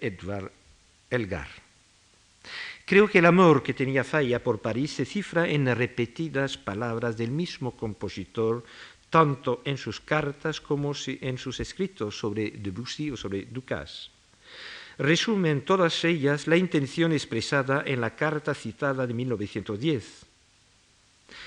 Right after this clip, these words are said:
"En lo que se refiere a mi oficio", dice, "París es mi segunda patria". Su amigo Turina escribiría lo mismo después de la muerte del maestro gaditano. También lo diría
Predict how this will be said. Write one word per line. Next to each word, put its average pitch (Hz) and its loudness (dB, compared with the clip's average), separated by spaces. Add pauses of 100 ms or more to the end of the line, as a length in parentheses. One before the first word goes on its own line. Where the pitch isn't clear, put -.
(280)
"En 135 4
lo 147 4
que 160 2
se 131 4
refiere 160 2
a 117 -4
mi 104 -2
oficio", 131 -6 (100)
dice, 117 -10 (320)
"París 117 -2
es 120 -4
mi 120 -8
segunda 110 -6
patria". 92 -8 (1400)
Su 160 6
amigo 196 6
Turina 147 2
escribiría 147 -2
lo 135 2
mismo 160 -4
después 139 -4
de 127 -2
la 117 0
muerte 139 -2
del 110 -4
maestro 117 -4
gaditano. 104 -4 (240)
También 113 -2
lo 160 2
diría 135 2